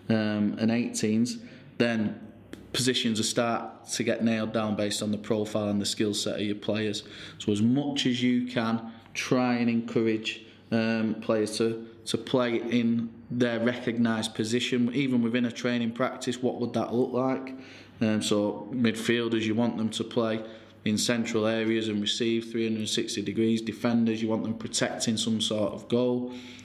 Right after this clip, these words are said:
Attackers, you want them finishing on goal, ultimately. Uh, that's the name of the game. Uh, and what that does as well, by promoting that in all of your sessions,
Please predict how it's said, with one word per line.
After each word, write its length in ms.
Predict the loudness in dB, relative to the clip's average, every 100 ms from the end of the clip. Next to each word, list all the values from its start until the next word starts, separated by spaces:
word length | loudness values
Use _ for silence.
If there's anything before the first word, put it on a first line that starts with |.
| -4
Attackers, 560 | -2 0 0 2 2
you 60 | 2
want 180 | 2 2
them 140 | 0
finishing 420 | 2 2 2 2
on 160 | 0 0
goal, 280 | 0 2 0
ultimately. 440 | 0 -2 -2 -4 -8 -14 -16 -18 -2
Uh, 180 | 0 4
that's 260 | 2 2
the 80 | 2
name 240 | 2 0 0
of 60 |
the 60 | 0
game. 400 | 0 0 -2 -6 -14 -20 -20 -20 -20 -16 -2
Uh, 160 | 0 2
and 120 | 2
what 160 | 2 0
that 280 | -2 -2 0
does 200 | 2 0
as 160 | 0
well, 400 | 0 0 0 -6 -12 -18 -6
by 180 | -2 -2
promoting 680 | 0 2 2 2 0 0 0
that 160 | 0
in 100 | 0
all 240 | 2 2 2
of 100 | 0
your 100 | -2
sessions, 640 | 0 0 0 -2 -2 -2